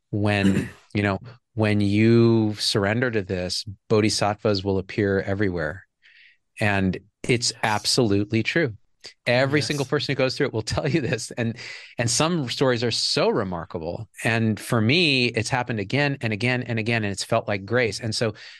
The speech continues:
Speaker 1: this prayer, this devotional aspect is a kind of how I see it. 'Cause it's funny. I'm, I, you know, I'm technically an atheist, and yet I
Speaker 2: Yeah.
Speaker 1: find myself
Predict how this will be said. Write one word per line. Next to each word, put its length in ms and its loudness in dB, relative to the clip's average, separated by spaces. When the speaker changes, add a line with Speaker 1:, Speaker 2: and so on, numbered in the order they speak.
Speaker 1:
this 220 -2
prayer, 920 2
this 240 0
devotional 600 2
aspect 640 -4
is 180 2
a 60 4
kind 420 0
of 280 -2
how 200 0
I 140 4
see 220 0
it. 160 -2
'Cause 200 0
it's 140 0
funny. 420 -2
I'm, 160 -4
I, 140 -10
you 140 -4
know, 100 -4
I'm 120 -6
technically 440 0
an 60 2
atheist, 560 0
and 180 2
yet 580 2
I 100 0
Speaker 2:
Yeah. 140 0
Speaker 1:
find 320 2
myself 720 -2